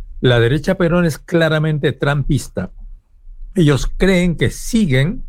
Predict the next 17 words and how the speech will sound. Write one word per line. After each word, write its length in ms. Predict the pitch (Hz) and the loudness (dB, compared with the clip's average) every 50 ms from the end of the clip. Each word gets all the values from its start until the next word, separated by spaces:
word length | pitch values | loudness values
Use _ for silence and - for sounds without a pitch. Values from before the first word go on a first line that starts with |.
| - - - - - - - | -14 -16 -20 -20 -20 -18 -6
o 180 | - - 101 101 | -2 0 2 4
hay 120 | 110 127 | 4 2
que 140 | 131 143 151 | 2 0 -2
seguir 360 | 139 - 156 135 135 165 170 | 0 0 0 2 2 2 2
la 120 | 175 147 127 | 0 0 0
política 440 | - 120 113 127 127 147 127 123 107 | 0 0 0 0 0 0 0 0 -2
de 100 | 92 - | -2 -4
Trump, 360 | - - 87 80 71 - - _ - - - _ _ - _ _ _ | -6 -8 -8 -8 -10 -12 -16 _ -20 -20 -20 _ _ -20 _ _ _
a 120 | 95 92 | -2 0
pesar 240 | - - - 120 120 | 0 0 2 2 2
de 60 | 123 117 | 2 2
que 80 | 113 | 0
Trump 260 | - - 117 110 113 | 0 0 0 0 2
ya 160 | 113 107 104 101 | 2 2 2 2
no 100 | 95 95 | 0 0
está 460 | 92 - - 117 107 104 98 95 95 | -2 -2 -2 0 0 2 2 0 0
en, 120 | 90 - | -2 -4